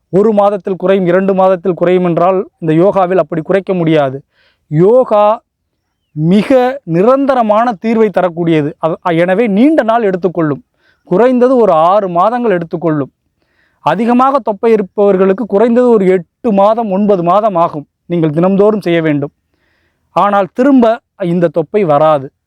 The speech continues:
இந்த யோகாவின் மூலம் தொப்பைகளை குறைத்தீர்கள் என்றால், இந்த யோக முத்ராவை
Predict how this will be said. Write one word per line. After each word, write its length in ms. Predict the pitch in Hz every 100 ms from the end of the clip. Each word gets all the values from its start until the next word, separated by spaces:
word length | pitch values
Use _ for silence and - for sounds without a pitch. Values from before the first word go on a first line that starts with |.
| _ _ _ _
இந்த 220 | - 170
யோகாவின் 540 | 156 185 220 226 214 202
மூலம் 300 | 202 220 226 _
தொப்பைகளை 400 | 170 156 190 180
குறைத்தீர்கள் 440 | 175 170 160 160 160
என்றால், 300 | 147 143 151 _ _ _
இந்த 280 | 202 220 202
யோக 340 | 180 240 262
முத்ராவை 680 | 226 190 196 175 165 165 196